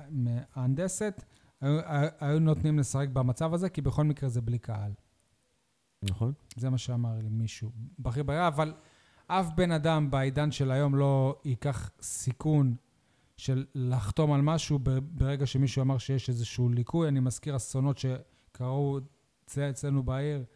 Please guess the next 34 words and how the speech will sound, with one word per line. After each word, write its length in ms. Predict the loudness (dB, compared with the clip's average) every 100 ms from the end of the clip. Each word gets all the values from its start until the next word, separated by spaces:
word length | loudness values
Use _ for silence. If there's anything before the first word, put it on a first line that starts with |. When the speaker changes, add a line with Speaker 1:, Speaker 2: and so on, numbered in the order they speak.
| _ _ _ -6
Speaker 1:
בעולם 380 | 0 0 0
של 180 | 0 2
מקיף 300 | 2 2 -2 -2
וו. 220 | 0 0 -2 -6 _ _ _ _ -20 -8
Speaker 2:
כן, 500 | -2 2 4 6 6
אבל 120 | 8
Speaker 1:
יש 60 | 8 8 10
Speaker 2:
פה 60 | 10
Speaker 1:
פה 100 | 8
גגות 420 | 4 6 6 6
של, 300 | 4 2 4 2 2 2 2 2 0 0 0 6
אה, 60 | 10
Speaker 2:
אבל 200 | 12 10
Speaker 1:
של 40 | 8
אולמות 400 | 4 4 4 2
ש-, 120 | 0 0 0 -2 -6 -12 _ _
ק-, 180 | -4 -4
שקרסו. 1080 | -2 -2 -2 -2 -4 -6 -6 -4 0 2 2
Speaker 2:
אבל 280 | 6 10 10
לא 140 | 10
רק 180 | 10 6
שזה, 300 | 6 6 10 12 12 12 12 10 6 6 6
אנחנו 220 | 8 6
משחקים 340 | 6 6 6 6
בקיץ 400 | 6 4 4 2
עכשיו, 300 | 4 8 8
אין 160 | 8
גשם, 500 | 8 6 6 4 4
אין 160 | 4 4
משהו 240 | 2 0
שאמור 380 | -2 -2 0 2
להכביד 480 | 2 2 2 2 4
על 100 | 4
הגג. 440 | 4 4 4 4